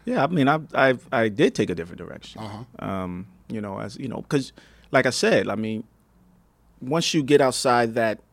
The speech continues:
Speaker 1: that protection of your parents and things they instill in you, and you get into hanging out with, with your friends, like I said, a lot of those different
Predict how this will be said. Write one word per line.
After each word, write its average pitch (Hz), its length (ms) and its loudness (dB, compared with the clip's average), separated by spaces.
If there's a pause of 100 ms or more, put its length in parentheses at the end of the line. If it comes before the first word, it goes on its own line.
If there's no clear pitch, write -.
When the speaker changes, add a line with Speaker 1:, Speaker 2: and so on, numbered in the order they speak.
(140)
Speaker 1:
that 110 220 -6
protection 120 500 -4
of 110 140 -6
your 101 100 -6
parents 123 500 -4
and 104 280 -8
things 113 220 -6
they 101 80 -6
instill 110 380 -6
in 120 120 -6
you, 131 160 -10 (420)
and 104 140 -6
you 113 80 -2
get 113 160 0
into 101 600 -6 (240)
hanging 117 280 -4
out 113 160 -6
with, 107 140 -10 (160)
with 113 180 -14
your 110 60 -8
friends, 135 340 -4
like 107 100 -4
I 107 60 -8
said, 143 260 0
a 101 80 -2
lot 110 220 -2
of 117 80 -2
those 110 180 -2
different 101 540 -10